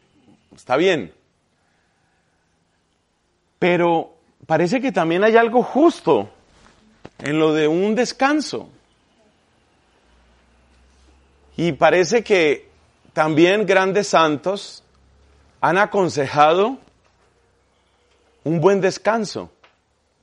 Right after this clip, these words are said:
Hay una historia que se cuenta de los padres de la iglesia. Cuando florecía la vida monástica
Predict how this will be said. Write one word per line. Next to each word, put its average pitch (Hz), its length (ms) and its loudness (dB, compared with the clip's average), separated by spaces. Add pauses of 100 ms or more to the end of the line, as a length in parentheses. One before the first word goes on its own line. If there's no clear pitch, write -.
(3000)
Hay 143 140 0
una 196 180 2
historia 196 540 0
que 143 100 -6
se 131 160 -8
cuenta 170 400 -6
de 170 80 -4
los 131 220 -6
padres 151 360 -2
de 156 80 -6
la 131 100 -4
iglesia. 120 600 -6 (1800)
Cuando 165 320 0
florecía 160 800 0
la 180 120 2
vida 185 280 0
monástica 175 840 -4